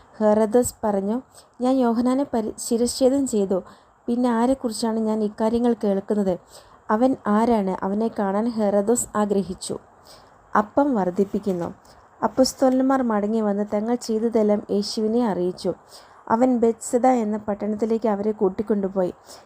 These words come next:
ഇതറിഞ്ഞ് ജനങ്ങൾ അവൻ്റെ പിന്നാലെ ചെന്നു. അവൻ അവരെ സ്വീകരിച്ച് ദൈവരാജ്യത്തെപ്പറ്റി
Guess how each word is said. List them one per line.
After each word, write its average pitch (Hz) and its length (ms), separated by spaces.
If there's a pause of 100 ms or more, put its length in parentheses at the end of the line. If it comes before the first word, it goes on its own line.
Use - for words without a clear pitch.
(120)
ഇതറിഞ്ഞ് 220 420
ജനങ്ങൾ 214 460
അവൻ്റെ 208 260
പിന്നാലെ 196 440
ചെന്നു. 185 400 (500)
അവൻ 262 260
അവരെ 247 220
സ്വീകരിച്ച് 226 520
ദൈവരാജ്യത്തെപ്പറ്റി 233 1000